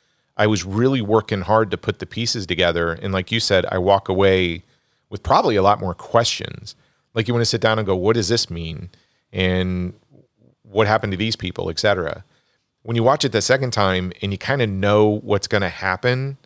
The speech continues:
it gives you more of an appreciation to kinda look at the artistry that's going on, especially in front of the camera,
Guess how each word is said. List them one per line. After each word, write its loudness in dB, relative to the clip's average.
it -6
gives 2
you 2
more 2
of 2
an 0
appreciation 0
to -6
kinda -2
look -2
at -6
the -2
artistry 0
that's -2
going -2
on, 0
especially -2
in -8
front -4
of -4
the -6
camera, -4